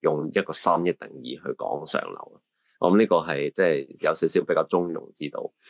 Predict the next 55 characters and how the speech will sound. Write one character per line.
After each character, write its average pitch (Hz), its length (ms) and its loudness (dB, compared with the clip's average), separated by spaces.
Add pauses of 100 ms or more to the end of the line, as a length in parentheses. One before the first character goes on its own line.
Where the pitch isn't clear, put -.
(580)
希 107 120 4
望 85 260 4
係 80 180 4 (120)
唔 73 320 -4
擺 73 260 0
脫， - 200 -2 (320)
即 127 120 2
係 87 100 2
唔 76 220 -6
會 87 100 4
話 78 220 2
即 98 100 -6
係 80 400 -4
太 78 300 -2
過 80 120 0
反 80 320 -2
人 82 260 0
性， 82 220 -2
就 76 60 0
係 76 100 0
講 82 220 -2
緊， 82 140 -4
「哇， 90 240 -4
我 80 240 -2
係 76 360 -4
完 76 180 -6
全 76 280 -2
好 82 120 2
individualistic 73 960 0
嘅， - 220 -8
我 80 140 -2
係 69 340 -4
完 58 100 -4
全 - 340 -2
唔 71 120 -6
需 87 240 4
要 78 80 6
其 - 180 -4
他 78 220 0
人 - 140 -6
嘅 67 140 -2
關 82 280 0
係， 60 260 0
我 64 60 0
就 - 140 -2
可 - 200 0
以 - 40 -2
做 - 240 -12
到 - 100 -18
嘅。」 - 140 -6 (800)
而 82 220 2
且 90 420 2 (320)
我 87 180 2
哋 82 140 2
係 73 380 0